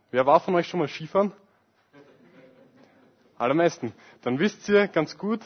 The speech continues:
dass es viel leichter ist, den Hang hinunterzufahren, als den Hang hinaufzugehen. Jedenfalls, wenn ihr so alt seid, dass es noch keine Skilifte gegeben hat.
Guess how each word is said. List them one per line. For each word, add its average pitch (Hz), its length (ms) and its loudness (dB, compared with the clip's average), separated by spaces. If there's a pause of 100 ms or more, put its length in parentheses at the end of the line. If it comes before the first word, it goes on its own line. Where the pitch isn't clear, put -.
(1600)
dass 135 140 -10
es 131 100 -6
viel 202 200 -4
leichter 165 320 2
ist, - 120 -4
den 131 140 -2
Hang 135 180 -2
hinunterzufahren, 135 1040 -4
als - 160 -10
den 135 160 -4
Hang 127 120 -2
hinaufzugehen. 120 600 -4 (1600)
Jedenfalls, 127 680 0
wenn 123 180 -6
ihr 120 60 -2
so 135 220 -2
alt 127 160 2
seid, 131 240 0
dass - 100 -20
es 131 140 -10
noch 123 100 -10
keine 117 160 -6
Skilifte 131 420 -10
gegeben 104 320 -12
hat. 110 160 -16